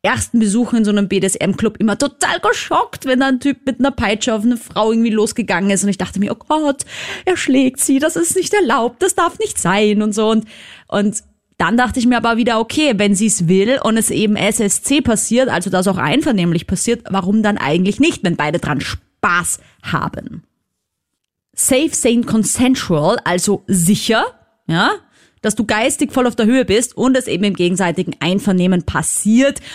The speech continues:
Und geistig voll auf der Höhe heißt auch einfach keine Drogen oder keine anderen sinnesvernebelnden Mittel nehmen wie Alkohol, damit du einfach immer und jederzeit die Kontrolle hast und auch spürst, wie es dir geht. Und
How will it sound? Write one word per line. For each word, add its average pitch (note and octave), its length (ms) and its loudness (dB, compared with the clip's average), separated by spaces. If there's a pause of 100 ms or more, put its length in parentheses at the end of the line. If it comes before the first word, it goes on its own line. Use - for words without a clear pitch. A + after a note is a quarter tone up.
(140)
Und G3+ 160 -4
geistig F#3+ 400 -2
voll G#3+ 300 -2
auf F#3 180 -2
der F3 200 2
Höhe G3 460 2 (400)
heißt G#3 360 0
auch E3 60 -4
einfach D#3+ 340 -4
keine F#3+ 320 0
Drogen F#3+ 480 0
oder D#3+ 200 0
keine F#3 300 -2
anderen F#3+ 400 -2
sinnesvernebelnden G#3 1400 0
Mittel A3 260 0
nehmen G3 480 2
wie - 180 -6
Alkohol, F#3 600 0
damit G3 240 0
du D#3+ 40 -2
einfach F#3 300 0 (100)
immer D#4 300 2
und C4+ 140 2
jederzeit A#3+ 480 -2
die A3 60 -2
Kontrolle G3+ 640 0
hast F3 260 0 (400)
und A#3+ 200 -2
auch F#3+ 140 0
spürst, - 640 0 (240)
wie F#3+ 220 2
es F3+ 140 -2
dir E3 160 -4
geht. - 400 -12 (160)
Und F#3 380 0